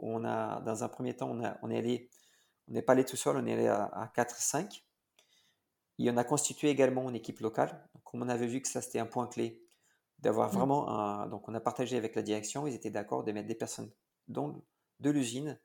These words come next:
Speaker 1: avec nous. Et de deux, avec des personnes compétentes techniquement pour pouvoir, euh,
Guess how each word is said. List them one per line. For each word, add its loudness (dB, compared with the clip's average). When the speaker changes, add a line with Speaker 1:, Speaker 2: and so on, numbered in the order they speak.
Speaker 1:
avec -8
nous. -6
Et 2
de 8
deux, 8
avec 2
des 2
personnes 2
compétentes 2
techniquement 0
pour -10
pouvoir, 6
euh, 2